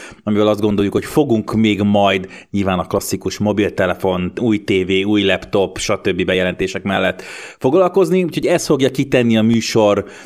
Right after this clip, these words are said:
mondjuk azt, hogy kétharmadát, és a végén pedig egy sajnálatos hír kapcsán megemlékezünk a BlackBerry-ről, ugyanis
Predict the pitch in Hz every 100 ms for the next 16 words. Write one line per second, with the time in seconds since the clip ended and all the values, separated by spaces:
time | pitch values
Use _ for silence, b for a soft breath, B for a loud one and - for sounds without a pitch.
0 | B 120 127 113 110 107 - 98 - 104
1 | 104 123 131 156 180 190 185 B B B
2 | - 151 139 214 190 170 156 - 131 113
3 | 113 - 135 120 110 104 113 - - 117
4 | 110 123 117 - 107 113 104 101 101 -
5 | 98 101 101 104 117 110 110 110 107 113
6 | 120 127 127 B B _ 131 127 127 123
7 | 123 -